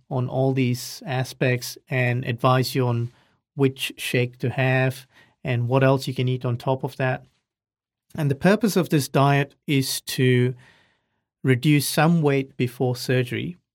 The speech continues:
mainly targeting the liver. So when people carry excess weight, it accumulates in your liver. So you have something called fatty liver.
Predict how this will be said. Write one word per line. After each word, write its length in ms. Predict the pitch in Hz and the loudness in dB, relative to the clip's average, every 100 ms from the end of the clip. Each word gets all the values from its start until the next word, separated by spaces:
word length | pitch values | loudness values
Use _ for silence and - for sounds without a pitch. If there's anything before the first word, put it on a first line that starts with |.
| _ _ | _ _
mainly 480 | 143 143 156 165 160 | -4 0 2 4 2
targeting 480 | 151 147 135 131 131 | -2 -4 -2 -2 0
the 100 | 127 | 0
liver. 340 | 127 120 92 - _ _ _ _ _ _ _ | -2 -4 -10 -16 _ _ _ _ _ _ _
So 480 | - 135 131 127 - - | -2 2 2 2 -2 0
when 360 | 151 214 226 | 4 4 2
people 640 | 226 - 165 160 156 147 - | -4 -6 0 0 0 -4 -10
carry 380 | - 156 143 135 | -6 0 2 2
excess 360 | 127 - 123 - | 0 -2 -4 -2
weight, 440 | 127 113 - - _ | -2 -2 -8 -18 _
it 180 | 143 135 - | -6 -4 -6
accumulates 640 | 127 - 156 147 139 135 | -4 0 2 2 2 0
in 80 | 135 | -2
your 120 | 127 | 0
liver. 280 | 127 123 117 | 0 -2 -6
So 160 | - | -4
you 60 | 127 | -2
have 180 | 151 147 | -2 -2
something 220 | 139 131 | -4 -2
called 180 | 131 120 | -2 -4
fatty 320 | 131 120 - | -4 -4 -4
liver. 340 | 117 107 - | -4 -6 -12